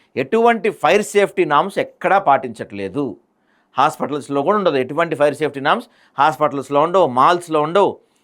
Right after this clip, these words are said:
సిటీలో ఉన్న నైంటీ పర్సెంట్ of మాల్స్లో అంబులెన్స్ తిరిగే ప్లేసే లేదు, అంబులెన్స్ ఒక రౌండ్ వేసే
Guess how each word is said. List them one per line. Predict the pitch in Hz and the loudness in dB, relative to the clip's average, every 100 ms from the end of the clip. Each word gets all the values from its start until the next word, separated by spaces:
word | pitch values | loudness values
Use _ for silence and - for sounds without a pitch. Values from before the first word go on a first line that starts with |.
| _ | _
సిటీలో | 180 185 247 247 | -6 -2 2 2
ఉన్న | 233 202 165 | 2 0 0
నైంటీ | 220 202 226 214 | -2 -4 -4 -2
పర్సెంట్ | 202 190 190 185 | -2 0 2 2
of | 139 131 | 0 0
మాల్స్లో | 143 180 160 - 160 185 104 - _ _ _ - | 2 2 0 0 2 2 2 -6 _ _ _ -4
అంబులెన్స్ | 143 185 185 180 - | -4 0 -2 -2 -4
తిరిగే | 160 143 190 196 | -8 -4 -4 -2
ప్లేసే | 139 139 135 131 165 | 0 0 0 -2 -2
లేదు, | 113 95 117 117 - _ _ _ _ _ _ - | -4 -6 -8 -10 -12 _ _ _ _ _ _ -4
అంబులెన్స్ | 143 196 202 208 202 | -2 2 2 2 0
ఒక | 147 139 | 0 2
రౌండ్ | 196 202 | 2 2
వేసే | 190 | 0